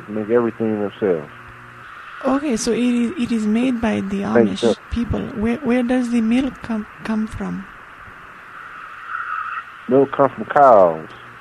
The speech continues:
Speaker 2: Well, yes, of course it does, but is, is it from Amish, uh, community?
Speaker 1: Right.
Speaker 2: So it, it comes straight from
Speaker 1: Yeah, I don't
Speaker 2: the
Speaker 1: know. I don't
Speaker 2: cows
Speaker 1: know. I don't know
Speaker 2: or,
Speaker 1: where the milk comes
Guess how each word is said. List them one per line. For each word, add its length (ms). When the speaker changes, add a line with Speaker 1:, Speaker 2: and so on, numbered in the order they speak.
Speaker 2:
Well, 460
yes, 500
of 140
course 440
it 160
does, 420
but 200
is, 280
is 180
it 140
from 340
Amish, 800
uh, 280
community? 720
Speaker 1:
Right. 280
Speaker 2:
So 160
it, 260
it 160
comes 320
straight 380
from 340
Speaker 1:
Yeah, 60
I 60
don't 120
Speaker 2:
the 60
Speaker 1:
know. 140
I 100
don't 160
Speaker 2:
cows 160
Speaker 1:
know. 60
I 40
don't 160
know 120
Speaker 2:
or, 20
Speaker 1:
where 160
the 100
milk 280
comes 300